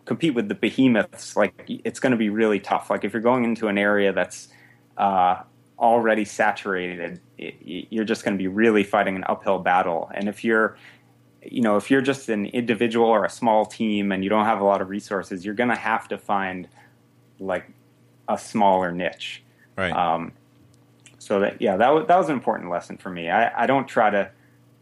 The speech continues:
Speaker 1: yeah, I, I don't try to, like, do what's, um, already been done too much.
Speaker 2: Right. A-, and, uh, just one of the major lessons that I've learned is that I think it teaches people, especially if you're working in a lean startup,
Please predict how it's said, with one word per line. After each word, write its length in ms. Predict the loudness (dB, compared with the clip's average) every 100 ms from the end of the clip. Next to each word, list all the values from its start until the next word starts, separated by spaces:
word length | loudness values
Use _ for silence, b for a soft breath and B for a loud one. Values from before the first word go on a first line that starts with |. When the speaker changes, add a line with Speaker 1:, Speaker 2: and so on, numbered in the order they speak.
| _ _ -20 -20 _ _
Speaker 1:
yeah, 220 | -2 0 2 0 -2 -12 _ _ 0
I, 40 |
I 40 |
don't 180 | 2 2
try 180 | 2 2
to, 260 | 4 2 -2
like, 260 | -4 -6 -10 -18
do 320 | -8 -4 -4 -4
what's, 600 | -2 -2 -2 -10 -18 -20 -8
um, 440 | -2 0 0 -4 -10 0
already 340 | 2 2 0
been 180 | -4 -4
done 400 | 0 0 -2 -8 _ _ _
too 140 | -12 -4
much. 420 | -2 -2 -4 -16 -8
Speaker 2:
Right. 300 | -6 -6 -8 -20 _ B B B B
A-, 140 | -10 -10 -16 -6
and, 260 | -4 -4 -6
uh, 100 | -12 -10
just 200 | -10 -4
one 120 | -2
of 60 | 0
the 60 |
major 320 | 2 2 0 -2
lessons 400 | -2 -2 -8 -8
that 80 |
I've 200 | -4 -4
learned 320 | -4 -10 -10 -12
is 100 | -6
that 180 | -6
I 60 | -6
think 260 | -6 -4 -4
it 140 | -8
teaches 480 | -6 -6 -6 -10 -10
people, 360 | -10 -10 -8
especially 400 | -8 0 0 0
if 100 | -4
you're 80 | -2
working 280 | -2 -4 -6
in 80 | -6
a 60 |
lean 260 | -4 -2 -2
startup, 520 | -2 -4 -4 -6 -10